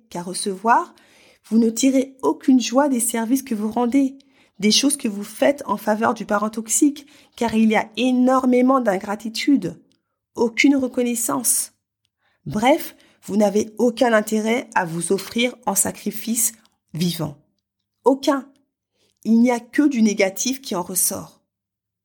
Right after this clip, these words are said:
Ce que vous devriez faire, c'est de vous accorder le droit de vous auto-prescrire ce puissant et formidable antidote qu'est l'égoïsme.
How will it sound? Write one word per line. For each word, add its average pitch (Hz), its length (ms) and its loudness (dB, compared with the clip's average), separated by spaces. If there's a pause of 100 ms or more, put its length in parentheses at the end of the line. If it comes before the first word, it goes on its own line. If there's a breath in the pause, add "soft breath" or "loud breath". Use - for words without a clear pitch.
(1400)
Ce - 160 -4
que 277 140 2
vous 269 160 2
devriez 226 500 0
faire, 269 640 -2 (800)
c'est 220 160 -4
de 214 80 4
vous 214 200 0
accorder 240 400 2
le 233 160 2
droit 226 480 0 (460)
de 190 100 -2
vous 190 320 -2
auto-prescrire 262 960 -2
ce - 140 -6
puissant 262 640 0 (160)
et 202 80 -2
formidable 214 840 0 (100)
antidote 202 720 -2 (340 soft breath)
qu'est 214 140 2
l'égoïsme. 165 680 0